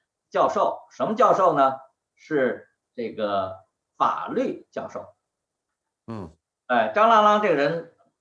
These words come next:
Speaker 1: 太，太绝了，这个人简直是，啊，这个人简直太绝了。<laughs> 呃，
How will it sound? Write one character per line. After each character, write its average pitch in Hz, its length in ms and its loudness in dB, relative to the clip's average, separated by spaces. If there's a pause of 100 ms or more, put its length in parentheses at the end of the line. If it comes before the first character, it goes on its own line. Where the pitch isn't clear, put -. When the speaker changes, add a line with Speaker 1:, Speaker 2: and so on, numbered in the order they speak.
(400)
Speaker 1:
太， 190 300 -10 (240)
太 - 260 -2
绝 117 180 -4
了， 117 240 0 (140)
这 117 100 -4
个 104 80 0
人 101 160 -2
简 85 160 -10
直 82 160 -12
是， - 100 -16 (200)
啊， 120 220 -6
这 196 80 -6
个 170 80 2
人 160 100 0
简 110 160 -4
直 127 80 -4
太 - 240 -2
绝 98 80 -4
了。 - 220 -2 (100)
<laughs> - 1400 -2 (1120)
呃， 120 300 2